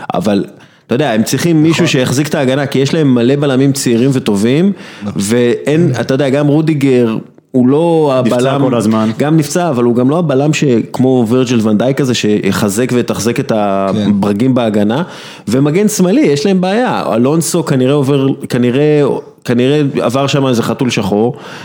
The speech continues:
Speaker 1: עם, אה, בן למפרד,
Speaker 2: כן,
Speaker 1: והוא
Speaker 2: הוא הולך
Speaker 1: כבר
Speaker 2: לאינטר
Speaker 1: מדבר-
Speaker 2: כנראה.
Speaker 1: כן, מדברים על אינטר, אתה יודע, אז יהיה, אז הם צריכים, אין מה לעשות,
Speaker 3: תשמע, התחילו
Speaker 1: החבר'ה
Speaker 3: גם
Speaker 1: האלה שרצים קדימה, הצעירים, הם צריכים, אה, מישהו שישמור עליהם מאחורה.
Speaker 3: התחילו גם שמועות על זה שקפה אולי כבר לא כזה מתאים לרמה,
Speaker 2: כן.
Speaker 3: שזה גם, אה,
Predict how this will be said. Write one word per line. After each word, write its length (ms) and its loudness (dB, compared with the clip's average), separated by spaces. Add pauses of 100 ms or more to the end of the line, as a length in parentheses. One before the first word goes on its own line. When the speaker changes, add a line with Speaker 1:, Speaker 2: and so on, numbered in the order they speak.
Speaker 1:
עם, 280 2
אה, 120 2
בן 140 0
למפרד, 480 0 (140)
Speaker 2:
כן, 160 0
Speaker 1:
והוא 120 0
Speaker 2:
הוא 100 2
הולך 120 0
Speaker 1:
כבר 180 0
Speaker 2:
לאינטר 320 0
Speaker 1:
מדבר- 100 -2
Speaker 2:
כנראה. 220 0 (100)
Speaker 1:
כן, 60 2
מדברים 340 2
על 80 0
אינטר, 460 2 (340)
אתה 100 -2
יודע, 160 0
אז 160 -2
יהיה, 160 2 (400)
אז 140 0
הם 100 2
צריכים, 360 -2 (140)
אין 100 2
מה 60 0
לעשות, 340 -2
Speaker 3:
תשמע, 300 0
התחילו 180 0
Speaker 1:
החבר'ה 120 0
Speaker 3:
גם 60 0
Speaker 1:
האלה 200 0
שרצים 360 -2
קדימה, 540 0
הצעירים, 520 0
הם 60 0
צריכים, 440 0
אה, 100 2
מישהו 260 0
שישמור 400 -2
עליהם 180 0
מאחורה. 420 -2
Speaker 3:
התחילו 280 -2
גם 140 0
שמועות 300 0
על 60 0
זה 100 0
שקפה 680 0
אולי 220 0
כבר 140 -2
לא 120 0
כזה 180 0
מתאים 320 0
לרמה, 320 0
Speaker 2:
כן. 100 -10
Speaker 3:
שזה 320 -2
גם, 280 0
אה, 40 0